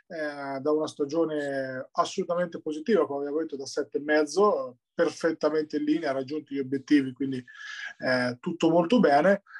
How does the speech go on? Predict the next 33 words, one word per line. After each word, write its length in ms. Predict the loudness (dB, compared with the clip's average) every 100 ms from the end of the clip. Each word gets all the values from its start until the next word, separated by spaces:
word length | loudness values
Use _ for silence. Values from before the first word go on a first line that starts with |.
| -2
Adesso 500 | 2 4 4 0 -6
si 200 | -4 -6
aprono 1120 | -6 -8 -8 -4 -2 0 0 -2 -4 -6 -6
tanti 480 | -2 -2 -2 -6 -6
scenari, 680 | -6 -6 -6 -4 -2 -4 -4
tante 520 | -4 -4 -6 -8 -8
riflessioni 640 | -8 -8 -4 -4 0 2
da 120 | 4 4
fare, 420 | 4 6 4 2
tante 520 | -2 -4 -6 -4 -4
considerazioni 680 | -4 -12 -2 2 2 0 -4
da 100 | -4
fare, 400 | -2 2 4 4
Radio 280 | 2 -2 -4
Mercato 500 | -14 -6 -4 -4 -6
già 280 | -4 -2 -2 -6 _ -20 -20 _
impazza, 840 | -10 -2 0 0 2 2 4 4
ma 240 | 2 -4 -6
di 80 | -4
questo 260 | -4 -2
magari 320 | 0 2 2
parleremo, 680 | 0 -2 -2 -2 -2 -2 -4 -6 -16 -20 -2
parleremo 480 | 2 4 4 2 -2
più 120 | -4
avanti. 360 | -4 -8 -12 -14 -18 -18 -18 0
Per 140 | 4
Roseto 460 | 4 4 2 4 2
alla 100 | 0
fine 280 | -4 -8 -6
dei 120 | -2
giochi, 380 | 0 0 0 -2
eh, 120 | -4 _ _ _ _ -12
davanti, 400 | 0 4 4 2